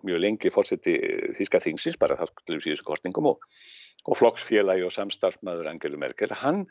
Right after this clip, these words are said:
var til dæmis á dögunum, og það er óháð orðunni reyndar, þá var hann spurður svona hver hann teldi vera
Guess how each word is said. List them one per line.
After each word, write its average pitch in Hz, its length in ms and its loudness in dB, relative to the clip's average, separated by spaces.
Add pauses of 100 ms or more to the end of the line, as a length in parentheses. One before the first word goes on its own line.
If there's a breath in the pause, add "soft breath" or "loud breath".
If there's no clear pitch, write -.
(500 loud breath)
var 127 100 6
til - 160 -4
dæmis 110 300 2
á 104 80 2
dögunum, 95 480 4 (240)
og - 60 -14
það 82 140 -4
er 78 40 -4
óháð 90 400 -2
orðunni 113 400 -2
reyndar, 123 300 2 (500 soft breath)
þá 95 80 4
var 107 140 6
hann 107 100 -2
spurður 151 440 4
svona 98 360 -6
hver 101 300 2
hann 101 200 -4
teldi 123 460 0
vera 98 300 2